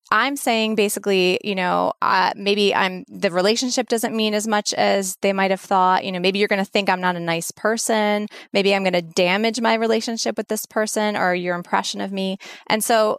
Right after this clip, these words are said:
there's also a social risk to rejecting. So being rejected, rejecting, it's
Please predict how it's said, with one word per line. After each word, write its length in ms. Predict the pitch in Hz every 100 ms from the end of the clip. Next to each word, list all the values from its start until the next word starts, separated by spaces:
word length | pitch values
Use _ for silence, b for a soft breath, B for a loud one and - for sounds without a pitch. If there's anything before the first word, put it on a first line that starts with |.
| -
there's 300 | 190 202 220 -
also 380 | 196 247 - 247
a 80 | 208
social 340 | 202 196 196
risk 220 | 185 185 -
to 100 | 185
rejecting. 560 | 180 220 254 190 170
So 320 | - 185 185 175
being 180 | 226 254
rejected, 540 | 240 233 233 233 220 -
rejecting, 600 | 190 185 196 - 202 190
it's 180 | 202